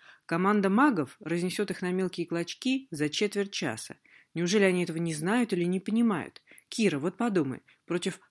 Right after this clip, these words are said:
кого может быть эффективна такая армия? На что они рассчитывают? М, вампиры, — начала королева, вспоминая курс истории, —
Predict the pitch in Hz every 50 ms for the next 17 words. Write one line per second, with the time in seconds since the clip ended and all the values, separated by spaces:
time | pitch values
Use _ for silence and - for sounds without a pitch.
0 | _ - - 202 208 214 202 220 226 190 160 147 156 156 151 143 147 147 147 180
1 | 226 214 - 175 - 143 - - - 190 190 180 170 170 156 - 170 170 - -
2 | 170 160 143 135 131 127 107 98 117 139 147 - - 202 202 202 196 190 202 196
3 | - - 202 170 - 143 117 123 120 - - - _ _ _ _ _ _ _ _
4 | _ _ _ _ _ _ _ _ _ _ _ _ _ - 185 185 185 185 180 175
5 | 185 190 196 185 - 254 302 320 277 190 151 143 147 160 156 - - 165 151 147
6 | 147 - 151 147 147 160 208 247 226 175 147 - - - - 147 151 151 151 147
7 | 143 143 139 - 151 135 - - 165 160 - - 160 147 139 131 123 120 -